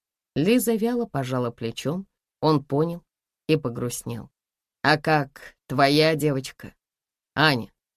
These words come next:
кажется». «Кажется. Надо же. Напомнить, что это, кажется, была его законной дочерью. Нет? Неохота?» «Нормально», сухо ответила Лиза. «Я уже говорила».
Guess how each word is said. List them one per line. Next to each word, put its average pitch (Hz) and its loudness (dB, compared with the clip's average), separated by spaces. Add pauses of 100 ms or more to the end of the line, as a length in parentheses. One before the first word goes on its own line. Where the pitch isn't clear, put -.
(100)
кажется». - -6 (560)
«Кажется. - -8 (480)
Надо 151 -4
же. 156 -16 (600)
Напомнить, 165 0
что - -4
это, 127 -2
кажется, 143 -4
была 143 -2
его 135 -2
законной 135 -2
дочерью. 127 -6 (640)
Нет? 226 -2 (600)
Неохота?» - -4 (560)
«Нормально», 226 -2 (640)
сухо 127 -2
ответила 113 -4
Лиза. 113 -10 (560)
«Я 143 0
уже 127 -2
говорила». 131 -6